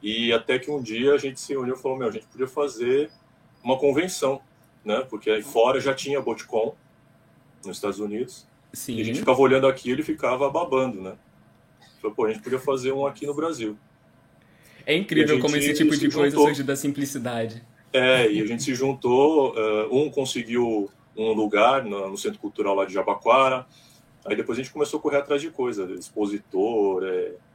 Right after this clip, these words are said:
Speaker 1: material pra, pra poder passar, né, os desenhos animados. É, a gente tinha, eh, os episódios da, da primeira geração, né, da G um, que tinha passado aqui no Brasil, com dublagem nacional, tudo.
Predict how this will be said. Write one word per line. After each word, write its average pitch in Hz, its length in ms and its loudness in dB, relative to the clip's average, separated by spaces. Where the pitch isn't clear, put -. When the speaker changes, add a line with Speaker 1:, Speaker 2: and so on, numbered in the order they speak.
Speaker 1:
material 104 540 4
pra, 92 420 -2
pra 98 140 -4
poder 95 280 0
passar, 107 440 0
né, 113 140 0
os 92 180 -4
desenhos 98 280 -4
animados. 95 840 -4
É, 92 160 -4
a 92 80 2
gente 104 260 -8
tinha, 98 680 -2
eh, 90 560 -6
os 101 120 -8
episódios 107 520 0
da, 95 260 4
da 87 320 -6
primeira 104 320 0
geração, 101 520 0
né, 117 120 -2
da 107 120 -4
G 92 160 -6
um, 104 140 -4
que - 80 -18
tinha 95 160 -10
passado 95 380 -4
aqui 95 160 -10
no 95 60 -12
Brasil, 101 380 -4
com 95 120 -10
dublagem 95 540 0
nacional, 107 540 -6
tudo. 139 280 -8